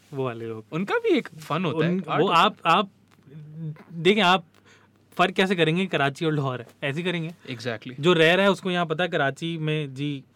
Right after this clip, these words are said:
Speaker 1: अ, सी व्यू पे मछली की बदबू है,
Speaker 2: हम्म।
Speaker 1: अ, कुत्ते हैं
Speaker 2: हम्म।
Speaker 1: और ये सब्जी वाले हैं, बेसिकली
Speaker 2: पानी नहीं है,
Speaker 1: बेचने
Speaker 2: मिट्टी बहुत
Speaker 1: पानी
Speaker 2: है,
Speaker 1: नहीं है,
Speaker 2: जंग
Speaker 1: मिट्टी
Speaker 2: लग
Speaker 1: बहुत
Speaker 2: जाता
Speaker 1: है,
Speaker 2: है।
Speaker 1: अ, जंग लग जाता है।
Speaker 2: महंगाई है।
Speaker 1: वो तो पूरे पाकिस्तान में
Speaker 2: अच्छा,
Speaker 1: लगे ना,
Speaker 2: अच्छा,
Speaker 1: इधर
Speaker 2: अच्छा,
Speaker 1: पे वो तो
Speaker 2: सॉरी,
Speaker 1: है।
Speaker 2: सॉरी, सॉरी।
Speaker 1: लेकिन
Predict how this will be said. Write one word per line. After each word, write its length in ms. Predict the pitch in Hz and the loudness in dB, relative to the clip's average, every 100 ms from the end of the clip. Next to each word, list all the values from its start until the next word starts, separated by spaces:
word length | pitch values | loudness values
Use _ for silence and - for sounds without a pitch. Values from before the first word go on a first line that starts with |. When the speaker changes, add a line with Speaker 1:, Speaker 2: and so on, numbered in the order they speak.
| _ _ _ _ _ - | _ _ _ _ _ -14
Speaker 1:
अ, 180 | 139 135 | -8 -8
सी 260 | - 139 | -8 -6
व्यू 160 | 143 151 | -2 -2
पे 100 | 151 | -2
मछली 320 | 147 131 143 | -4 -4 -6
की 60 | 147 | -4
बदबू 320 | 139 131 185 | -4 -4 -4
है, 140 | 147 - - | -4 -8 -12
Speaker 2:
हम्म। 240 | 139 123 | -10 -10
Speaker 1:
अ, 40 | 139 127 127 127 123 123 - | -10 -6 -4 -4 -6 -10 -8
कुत्ते 260 | 139 - 165 | -10 -6 0
हैं 300 | 214 143 - | 2 2 -4
Speaker 2:
हम्म। 300 | 143 143 143 - | -12 -10 -10 -12
Speaker 1:
और 240 | 127 123 | -10 -8
ये 360 | 123 127 127 127 143 147 - 131 | -8 -6 -6 -8 -16 -20 -20 -20
सब्जी 280 | 131 123 127 | -12 -10 -8
वाले 200 | 127 120 | -8 -8
हैं, 60 | 123 | -12
बेसिकली 220 | 120 156 | -4 -2
Speaker 2:
पानी 160 | 160 170 | 0 0
नहीं 180 | 165 | -2
है, 80 | 170 | -2
Speaker 1:
बेचने 100 | 156 | -4
Speaker 2:
मिट्टी 160 | 131 151 | -2 -2
बहुत 160 | 147 | -2
Speaker 1:
पानी 160 | 127 160 | -2 -2
Speaker 2:
है, 80 | 185 | -2
Speaker 1:
नहीं 120 | 180 | -4
है, 60 | 190 | -2
Speaker 2:
जंग 120 | 156 | -2
Speaker 1:
मिट्टी 160 | 160 | 0
Speaker 2:
लग 60 | 165 | 0
Speaker 1:
बहुत 120 | 147 | 0
Speaker 2:
जाता 180 | 143 139 | -2 -4
Speaker 1:
है, 60 | 151 | -8
Speaker 2:
है। 420 | 139 131 127 127 | -10 -12 -8 -8
Speaker 1:
अ, 20 | |
जंग 240 | 123 135 | -8 -8
लग 140 | 143 131 | -8 -8
जाता 300 | 123 117 131 | -10 -12 -10
है। 60 | |
Speaker 2:
महंगाई 380 | 139 135 139 135 | -6 -2 -2 -2
है। 240 | 135 165 _ _ _ _ _ _ _ - | -4 -8 _ _ _ _ _ _ _ -4
Speaker 1:
वो 100 | 185 | -2
तो 80 | 196 | 0
पूरे 120 | 156 | -2
पाकिस्तान 420 | 120 117 117 127 | -6 -10 -10 -12
में 120 | 127 123 | -10 -8
Speaker 2:
अच्छा, 100 | 143 | -8
Speaker 1:
लगे 180 | 117 | -8
ना, 60 | 127 | -10
Speaker 2:
अच्छा, 120 | 131 | -10
Speaker 1:
इधर 120 | 131 | -8
Speaker 2:
अच्छा, 140 | 131 110 | -8 -8
Speaker 1:
पे 40 | |
वो 80 | 113 | -12
तो 100 | 120 | -12
Speaker 2:
सॉरी, 60 | 110 | -12
Speaker 1:
है। 80 | |
Speaker 2:
सॉरी, 120 | 117 - | -12 -16
सॉरी। 340 | - - _ | -20 -20 _
Speaker 1:
लेकिन 420 | 135 127 139 131 | -8 -6 -6 -8